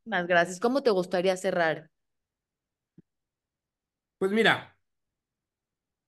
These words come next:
Speaker 2: creo que el mensaje final que me gustaría dar es, tenemos que estar en conciencia.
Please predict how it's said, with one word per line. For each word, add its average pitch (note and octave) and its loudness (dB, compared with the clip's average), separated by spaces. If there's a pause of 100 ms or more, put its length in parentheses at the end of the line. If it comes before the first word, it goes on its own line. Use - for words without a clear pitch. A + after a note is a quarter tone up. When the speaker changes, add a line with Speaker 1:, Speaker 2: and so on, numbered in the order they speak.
(140)
Speaker 2:
creo A3 2
que C3+ -2 (1040)
el B2 -2
mensaje D3+ 0 (1600)
final B2+ 0
que A#2+ -4
me G#2+ -6
gustaría A2+ -4
dar A2+ 0
es, B2+ -4 (580)
tenemos F3 4
que - -10
estar C3 0
en B2 -2
conciencia. F2 -14